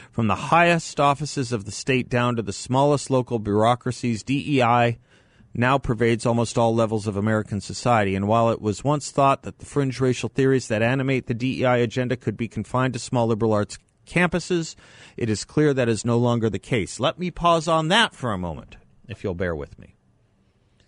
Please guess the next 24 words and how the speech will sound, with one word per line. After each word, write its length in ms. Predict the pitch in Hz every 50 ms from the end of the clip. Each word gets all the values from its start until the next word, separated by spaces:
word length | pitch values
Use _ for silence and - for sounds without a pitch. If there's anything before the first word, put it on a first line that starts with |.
| _ _ _ _ _ _ _ _
Going 260 | - 123 131 127 123
back 240 | 113 143 143 143 -
to 100 | - 135
the 80 | 107 -
conversation 760 | - - 139 135 127 127 117 - - 135 131 117 - 127 123
I 100 | 120 117
had, 260 | 117 120 123 123 120
I 60 | 110
think 260 | 113 - 135 127 - -
it 60 | -
was 180 | - 113 107
the 200 | - 113 107 95 - _ -
point 300 | - - 127 120 113 123
of 100 | 101 104
my 140 | 107 107 110
address 480 | 110 110 110 107 107 110 107 - -
in 60 | 107 104
my 100 | 101 101
monologue 600 | 104 107 107 107 107 104 101 101 95 98 98 87
yesterday, 680 | 101 117 127 - - - - 101 95 85 80 82 95 - - - - - - - - -
when 180 | - 123 120 117
you 100 | 113 113
don't 380 | 110 147 151 160 160 - -
stop 880 | - - - - - - - 139 135 135 120 90 - - - - - _